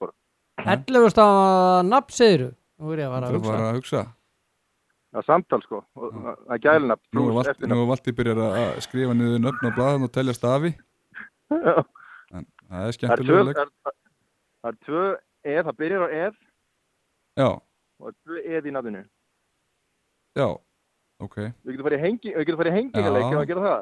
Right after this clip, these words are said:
Speaker 2: Við gætum skoðað það kannski eftir þátt.
Speaker 1: Já.
Speaker 2: Já. En hérna
Speaker 1: En sko, við, við, sko, sko, við, hérna, við látum alveg vita þegar að fara,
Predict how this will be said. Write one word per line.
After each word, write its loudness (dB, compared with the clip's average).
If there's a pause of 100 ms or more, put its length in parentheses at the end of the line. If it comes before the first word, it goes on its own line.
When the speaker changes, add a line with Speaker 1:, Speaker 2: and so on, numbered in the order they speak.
(220)
Speaker 2:
Við -10
gætum -4
skoðað 0
það -6
kannski -2
eftir 0
þátt. -12 (880)
Speaker 1:
Já. -10
Speaker 2:
Já. -6 (520)
En 4
hérna 4
Speaker 1:
En 8
sko, 6
við, 6
við, 4
sko, -4
sko, -2
við, -4
hérna, -6 (760)
við -6
látum -2
alveg -6
vita -2
þegar -2
að -2
fara, -4